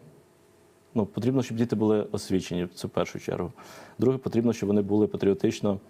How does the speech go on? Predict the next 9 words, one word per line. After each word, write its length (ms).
налаштовані, 600
щоб, 220
е, 40
е, 280
вони 180
були 180
патріотами 440
нашої 300
країни 520